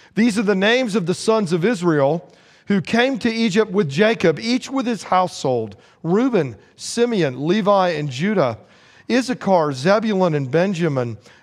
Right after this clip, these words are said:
Dan and Naphtali, Gad and Asher. All the descendants of Jacob were seventy persons. Joseph was already in Egypt.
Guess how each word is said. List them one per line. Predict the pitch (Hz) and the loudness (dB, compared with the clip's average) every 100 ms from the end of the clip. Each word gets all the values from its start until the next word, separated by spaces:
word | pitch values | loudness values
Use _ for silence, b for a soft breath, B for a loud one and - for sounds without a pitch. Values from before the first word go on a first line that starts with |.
| B | B
Dan | 131 185 220 247 | 0 0 2 2
and | 226 | 2
Naphtali, | 160 139 - 170 208 220 185 | 0 -2 -4 0 2 4 2
Gad | 131 147 185 226 220 | 0 2 2 2 0
and | 170 | 0
Asher. | 156 180 180 143 127 117 B B B | 0 0 -2 -6 -6 -8 B B B
All | 165 190 254 294 | 2 4 4 2
the | 285 | 0
descendants | 208 - - 240 226 - | -2 -2 -2 0 0 -4
of | 156 | -2
Jacob | 214 220 208 170 | 0 2 0 -2
were | 180 175 | 0 -2
seventy | - - 220 208 196 165 | -2 0 0 0 -2 -2
persons. | - 202 220 - 147 139 156 - _ b b b | -4 -4 -4 -4 -6 -4 -6 -12 _ b b b
Joseph | - 226 302 - 202 - | 0 2 2 0 -2 0
was | 175 160 | 0 2
already | 190 180 220 240 143 127 | 2 2 2 2 0 -2
in | 135 123 | -6 -6
Egypt. | 120 110 120 120 - | -6 -4 -6 -8 -14